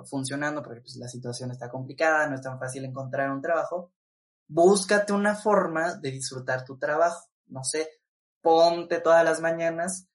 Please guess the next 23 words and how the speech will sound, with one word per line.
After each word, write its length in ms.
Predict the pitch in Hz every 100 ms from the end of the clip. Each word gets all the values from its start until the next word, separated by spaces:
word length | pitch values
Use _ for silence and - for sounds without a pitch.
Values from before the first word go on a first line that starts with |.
| _ -
que 160 | 135
si 200 | 131 -
tu 240 | 135 131 135
playlist 580 | 143 147 151 156 -
de 160 | - 123
tu 160 | 123 120
cantante 460 | 127 135 139 143
favorito 440 | 135 127 - - _ _
o 120 | 131 127
de 120 | 139
banda, 340 | 156 160 131
de 80 | 139
esas 220 | 143 156
que 100 | -
te 100 | 135
hacen 240 | 131 147 143
bailar 520 | 120 127 127 135 139
y 40 |
así, 400 | 127 131 131 127 _ _ _ _
sentirte 1000 | - 135 135 156 156 - 175 156 139 127
guapachoso 760 | 131 135 135 - 180 175 160 139
cuando 200 | 135 123
estás 320 | - 135